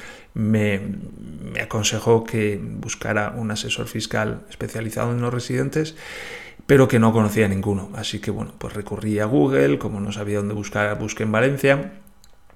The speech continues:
y encontré, pues, a Antelo Consultores.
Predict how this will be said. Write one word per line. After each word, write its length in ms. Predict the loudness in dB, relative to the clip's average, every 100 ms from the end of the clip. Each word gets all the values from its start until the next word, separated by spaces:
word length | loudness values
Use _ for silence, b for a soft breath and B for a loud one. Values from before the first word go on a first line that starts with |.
| -18 -6
y 100 | 2
encontré, 560 | 2 4 4 6 4 4
pues, 540 | 2 0 2 2 -2 -6
a 260 | -6 -8 -10
Antelo 380 | -12 -4 -4 -4
Consultores. 720 | -6 -6 -6 -4 -6 -8 -16